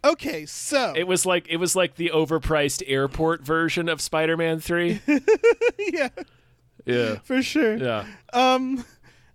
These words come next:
Speaker 1: it's, I think the internet has already thoroughly covered this, but it is strange that, well, Doctor Strange would be like, "I'm gonna help you erase everybody's memory." It's strange that Peter doesn't understand the concept of he could just tell people again,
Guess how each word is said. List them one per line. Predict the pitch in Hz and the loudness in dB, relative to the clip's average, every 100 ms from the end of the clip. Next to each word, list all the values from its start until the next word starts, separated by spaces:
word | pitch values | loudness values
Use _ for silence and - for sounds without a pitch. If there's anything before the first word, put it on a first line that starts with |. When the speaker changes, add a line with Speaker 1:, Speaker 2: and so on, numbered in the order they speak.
| _ | _
Speaker 1:
it's, | 269 285 - - | -2 -2 -6 -4
I | 254 | 0
think | 277 330 | 2 0
the | 320 294 | 2 2
internet | 262 240 226 208 | 2 2 0 0
has | 214 196 | 0 2
already | 196 190 180 170 _ | 2 2 2 0 _
thoroughly | - 208 196 | 2 2 4
covered | 185 196 175 165 | 0 -2 -2 -4
this, | 170 | -4
but | - | -2
it | 311 311 | -2 -2
is | 285 | -4
strange | - - 226 226 247 226 | -4 0 0 0 -4 -8
that, | - 202 180 _ | -2 0 -2 _
well, | 185 185 180 | -2 0 -2
Doctor | 165 190 196 208 | -2 -2 0 -2
Strange | 175 - 202 196 214 226 - - - _ | -4 -2 0 0 0 -2 -6 -14 -20 _
would | 226 208 | -2 0
be | 240 | 0
like, | 220 214 208 | 2 2 0
"I'm | 254 | -2
gonna | 285 269 | 0 2
help | 262 240 254 | 2 0 2
you | 233 | 2
erase | 202 202 196 | 2 0 0
everybody's | 190 180 175 165 156 | 0 0 0 -4 -4
memory." | 147 147 151 151 - - - - - _ | -4 -4 -6 -6 -12 -20 -20 -20 -20 _
It's | 220 220 | 0 0
strange | - - 262 269 | -6 0 2 2
that | 254 220 | 0 -4
Peter | - 233 247 | -4 -2 0
doesn't | 226 220 214 | 2 0 0
understand | 214 220 - 202 | -2 -2 -2 -4
the | 185 | -2
concept | 202 190 208 - 208 - | -2 -2 -2 -2 -2 -2
of | 180 156 - | -6 -6 -10
he | 190 | -10
could | 180 175 | -8 -4
just | 185 - | -4 -2
tell | 196 185 | -2 -2
people | 185 202 185 165 | -2 -4 0 0
again, | 151 165 160 190 262 | 0 -2 -2 0 -2